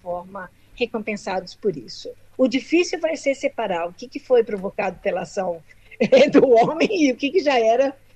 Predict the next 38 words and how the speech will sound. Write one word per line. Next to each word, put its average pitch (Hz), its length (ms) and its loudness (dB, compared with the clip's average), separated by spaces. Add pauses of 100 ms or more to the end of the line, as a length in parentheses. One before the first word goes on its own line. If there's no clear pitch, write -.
uma 220 200 -12
coisa 208 240 -6
natural. 220 480 -6 (320)
Mas 320 160 -6
eu 302 100 0
acho 302 200 -4
que 330 80 -6
isso 302 180 -8
não 277 80 -8
deveria 247 340 0
de 240 80 -16
ser 233 140 -6
um 226 60 -10
empecilho 226 500 -6
para 233 160 -6
que 233 100 -6
essa 233 220 -4
questão 214 460 -8 (340)
evolua. 214 720 2 (540)
E 247 180 2
agora 220 440 2
eu 262 140 4
acho 233 240 -8
que - 80 -10
as 247 120 -6
questões 220 420 -8
estão 262 340 -8
passando 285 760 -2
das, 208 280 -4 (480)
das 214 160 -2
pequenas 214 420 -6
ilhas 196 300 -2
em 196 80 -10
desenvolvimento 190 640 -10
e - 20 -20
passando 254 400 -8
pros - 140 -20
países. 226 600 -6